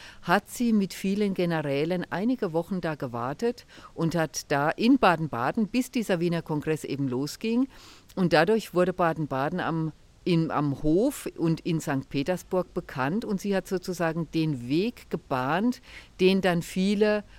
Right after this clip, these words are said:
russische Schriftsteller und andere Gäste gegangen sind. Erwähnen möchte ich da gerne noch Iwan Turgenew,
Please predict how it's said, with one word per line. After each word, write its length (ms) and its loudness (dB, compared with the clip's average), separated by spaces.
russische 720 2
Schriftsteller 1080 2
und 300 4
andere 400 2
Gäste 380 -2
gegangen 500 2
sind. 220 -4
Erwähnen 480 2
möchte 260 -2
ich 100 -8
da 200 0
gerne 340 0
noch 220 -2
Iwan 400 0
Turgenew, 640 -2